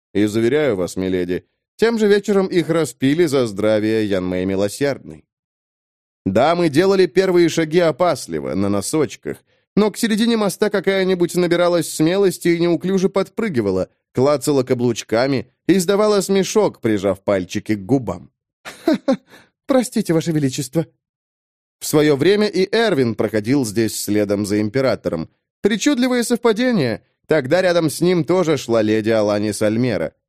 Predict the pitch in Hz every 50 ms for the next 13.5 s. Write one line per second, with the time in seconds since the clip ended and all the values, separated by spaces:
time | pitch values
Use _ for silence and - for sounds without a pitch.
0 | _ _ _ _ - 107 101 - _ - - 151 165 156 - 120 131 120 - 127
1 | 117 107 104 107 98 120 143 131 - 107 107 104 104 92 87 107 107 - - 101
2 | 104 101 95 113 143 160 165 165 165 160 143 127 120 120 143 160 156 - 170 160
3 | 151 - 190 190 190 185 180 190 185 170 165 180 175 160 - - 165 127 101 90
4 | 82 76 - _ _ _ _ _ - 82 90 95 107 135 160 175 180 165 - -
5 | - 107 98 87 82 80 95 127 135 127 - - 117 107 98 - - 123 139 123
6 | - _ _ _ _ - 113 117 110 - - - 117 123 110 110 98 - 98 95
7 | 92 90 87 87 82 - 98 92 87 90 85 - - - 80 76 - _ _ _
8 | _ _ _ _ - 143 185 202 202 190 202 190 185 160 147 170 175 151 104 85
9 | - - - _ _ _ - 98 98 98 95 95 110 123 98 - _ - - _
10 | _ _ _ _ _ _ _ _ _ _ _ _ _ _ _ _ _ _ _ _
11 | _ - - 156 160 165 208 220 185 202 202 190 - 165 160 156 170 185 180 180
12 | 160 123 120 113 127 139 127 107 123 139 139 135 131 123 113 117 107 101 - 127
13 | 117 95 95 87 76 - 87 82 -